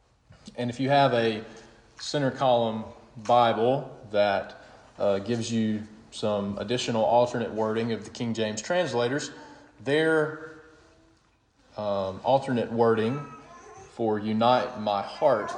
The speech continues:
is, um, "give me a singleness of heart,"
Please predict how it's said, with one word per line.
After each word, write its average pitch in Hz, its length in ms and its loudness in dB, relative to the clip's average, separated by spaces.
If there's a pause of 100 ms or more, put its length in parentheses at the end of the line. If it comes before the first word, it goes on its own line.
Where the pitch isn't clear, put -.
is, 110 440 -6 (680)
um, 95 640 2 (2250)
"give 156 340 0
me 139 600 0 (1120)
a 101 100 -4
singleness 156 880 0
of - 220 -6
heart," - 260 -4